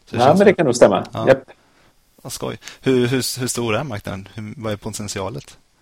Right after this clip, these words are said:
Speaker 2: Eh, ja, om vi tittar, det är sex-, sextio miljoner, vi är väldigt fokuserade på U S A än så länge.
Speaker 1: Mm.
Speaker 2: Eh, utav en anledning, så jag kan gå in på det sen. Men vi är, det är sextio miljoner människor som fiskar i U S A bara.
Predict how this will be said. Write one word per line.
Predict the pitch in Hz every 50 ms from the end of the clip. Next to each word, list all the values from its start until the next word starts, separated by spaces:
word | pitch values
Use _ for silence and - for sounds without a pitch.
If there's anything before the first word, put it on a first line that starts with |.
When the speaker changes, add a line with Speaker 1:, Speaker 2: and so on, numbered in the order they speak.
| _ _ _ - _ _ - - - - - - - _ _ _ _ _ _ -
Speaker 2:
Eh, | 139 131 123 123 120 120 120 120 120 123 123 123 123 120 120 - - - - - _
ja, | 127 131 139 151 170 175
om | 165
vi | 175 170
tittar, | - 190 - 151 156
det | 156 180
är | 190
sex-, | 180 - - 208 - - 190
sextio | - - - 220 220 - - 262
miljoner, | 220 220 214 208 185 160 165
vi | 196 208
är | 202
väldigt | 196 214 190 160 - -
fokuserade | 170 147 156 - - 139 120 120 113 113
på | - -
U | - 156 139 120 120
S | 117 - 165
A | 151 135
än | 113
så | - 131
länge. | 113 110 101 92 - - - _ _ -
Speaker 1:
Mm. | 107 110 123
Speaker 2:
Eh, | 127 107 104 104 104 104 101 101 - -
utav | 135 120 - 131 135
en | 131
anledning, | 127 120 113 107 104 107 117 117
så | 113 -
jag | 110 110
kan | - 120 113 117 127 -
gå | - 107 117 117
in | 117 107 -
på | -
det | 107 104 101
sen. | - 107 95 -
Men | 120 127 139 147 156
vi | 170 165 160 160
är, | 147 147 - - - _ _ _ _ _ _ _
det | - - 131 156
är | 170
sextio | 165 170 214 190 - - - 180
miljoner | 170 175 165 147 135 131 131
människor | 131 127 123 120 113 110 - 113
som | - 127 120
fiskar | 127 123 120 - 117 113
i | 117
U | 113 110
S | 113 113
A | 147 139
bara. | 139 120 95 -